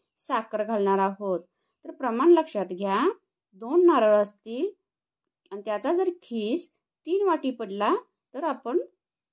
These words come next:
साखर जी वापरायची आहे ती दोन वाटी वापरायची आहे. म्हणजे दीड वाटी खीस असेल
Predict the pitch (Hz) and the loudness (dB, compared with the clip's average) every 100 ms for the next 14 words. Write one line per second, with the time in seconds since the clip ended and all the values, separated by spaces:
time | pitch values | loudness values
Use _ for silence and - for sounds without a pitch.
0 | - 247 233 302 349 359 294 269 220 202 | -10 -10 -4 -2 2 4 2 2 -4 -2
1 | 220 214 220 349 453 294 277 339 440 320 | -2 -2 0 -2 -4 -12 -2 0 2 2
2 | - 202 202 190 190 185 196 196 175 - | 2 -2 -2 -2 -4 -4 -4 -2 -2 -4
3 | _ _ - 233 247 220 190 285 381 330 | _ _ -14 -8 -6 -6 0 2 6 4
4 | 285 277 - 262 240 233 240 240 | 4 -2 0 2 2 0 2 4